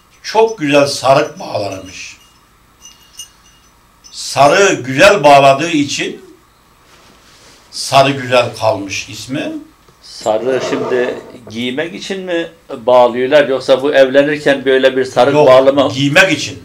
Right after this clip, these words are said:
Speaker 1: hocam.
Speaker 2: Yani vatandaş başına sarık
Speaker 1: Evet.
Speaker 2: sararmış, öyle,
Speaker 1: Evet.
Speaker 2: e,
Speaker 1: Şimdi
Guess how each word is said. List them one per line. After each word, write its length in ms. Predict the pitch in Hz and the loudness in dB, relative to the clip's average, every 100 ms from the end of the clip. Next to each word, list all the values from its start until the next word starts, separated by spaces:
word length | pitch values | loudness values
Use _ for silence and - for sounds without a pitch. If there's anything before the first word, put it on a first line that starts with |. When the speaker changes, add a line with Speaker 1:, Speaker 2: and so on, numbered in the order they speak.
| - | -20
Speaker 1:
hocam. 200 | 98 95 92 _ _ _ _ _ - | -20 -20 -20 _ _ _ _ _ -8
Speaker 2:
Yani 260 | 113 113 | -6 -4
vatandaş 600 | 123 123 135 127 127 - | -4 -2 -2 0 -2 -4
başına 420 | 123 117 139 127 117 | -4 -4 -4 -4 -4
sarık 260 | - 127 | -2 2
Speaker 1:
Evet. 360 | 131 135 120 - | 4 4 2 -4
Speaker 2:
sararmış, 560 | - 117 110 104 101 95 - | -8 -4 0 -2 -4 -10 -2
öyle, 280 | 147 135 | 0 4
Speaker 1:
Evet. 380 | 139 135 120 110 - _ _ _ - 113 | 4 4 2 -4 -18 _ _ _ -16 -8
Speaker 2:
e, 100 | 113 | -4
Speaker 1:
Şimdi 680 | 110 104 180 170 170 170 | -2 -4 -2 -2 -2 -4